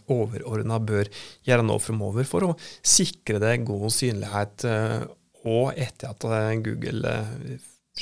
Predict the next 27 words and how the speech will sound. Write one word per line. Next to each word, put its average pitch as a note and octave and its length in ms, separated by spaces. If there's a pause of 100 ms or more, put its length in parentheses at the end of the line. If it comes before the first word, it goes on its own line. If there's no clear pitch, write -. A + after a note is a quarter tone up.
(140)
kommer B2 200
med A#2+ 100
denne A#2+ 160
her G#2+ 180 (240)
superstore A#2 880
endringen A2+ 320
også A2+ 320
i A#2 160
Norge. A2 340 (1600)
Liten D#3 220
bonus, C3 500
eh, C#3 600
skal B2+ 200
du C3+ 60
få C#3+ 260
med C3 240
utgangspunkt G#2+ 640
i - 20
det G#2 180
som, A#2 300
eh, A2+ 180
ble A2+ 140 (160)
nevnt A2+ 460
i B2 100
presentasjonen A2 720
til A2+ 300
Google. B2 340